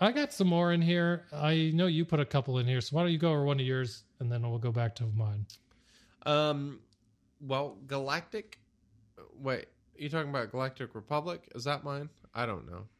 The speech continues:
Speaker 2: That's yours.
Speaker 1: No, that was me. <laughs> I think your first one's this one.
Speaker 2: Is it? I don't know. Um,
Speaker 1: Yeah.
Speaker 2: Okay, we'll go.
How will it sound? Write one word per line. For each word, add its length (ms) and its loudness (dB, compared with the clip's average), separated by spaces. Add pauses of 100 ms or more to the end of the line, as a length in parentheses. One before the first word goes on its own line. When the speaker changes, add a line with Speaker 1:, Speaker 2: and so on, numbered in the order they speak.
(180)
Speaker 2:
That's 280 -2
yours. 220 0
Speaker 1:
No, 140 4
that 100 4
was 180 -2
me. 300 0 (340)
<laughs> 340 0
I 60 2
think 220 0
your 100 4
first 280 0
one's 200 2
this 240 -2
one. 160 -8 (540)
Speaker 2:
Is 180 -4
it? 220 -4
I 100 0
don't 220 -2
know. 160 -8 (480)
Um, 400 -4 (320)
Speaker 1:
Yeah. 200 2 (1300)
Speaker 2:
Okay, 340 0 (480)
we'll 120 -10
go. 360 4